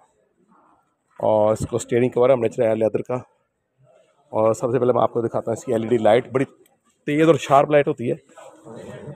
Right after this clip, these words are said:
जब ये हमारे पास गाड़ी है, इसका steering काफ़ी ज़्यादा hard था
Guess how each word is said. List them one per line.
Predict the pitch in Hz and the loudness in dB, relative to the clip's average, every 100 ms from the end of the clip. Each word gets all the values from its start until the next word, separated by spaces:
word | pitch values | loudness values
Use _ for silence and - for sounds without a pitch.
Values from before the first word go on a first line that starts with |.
| - | -2
जब | 151 160 | 0 4
ये | |
हमारे | 160 131 | 4 6
पास | 135 | 4
गाड़ी | 147 131 147 | 6 4 4
है, | 160 | 2
इसका | - 165 | 2 0
steering | 160 160 | 2 -2
काफ़ी | 156 139 160 | 0 0 0
ज़्यादा | 156 147 | 2 2
hard | 123 117 | 4 2
था | 104 143 | 2 -6